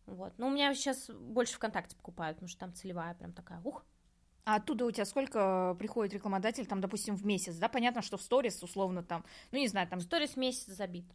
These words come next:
Speaker 1: сутки через сутки. В-, это в этом месяце чё-то вообще, я в шутку пошутила. Ребят, прилетела с Дубая.
Speaker 2: Ты через день?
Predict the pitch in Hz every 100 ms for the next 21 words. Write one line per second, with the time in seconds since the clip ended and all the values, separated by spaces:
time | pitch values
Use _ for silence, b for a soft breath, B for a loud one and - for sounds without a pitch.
0 | - _ _ - - 180 - - - 185
1 | - 180 - b b b b 202 208 254
2 | 220 262 262 226 214 - - 226 220 -
3 | 190 190 - 233 - 185 - 196 196 220
4 | 311 294 247 240 320 285 220 226 254 311
5 | 440 - - - - - 214 - 240 214
6 | 190 349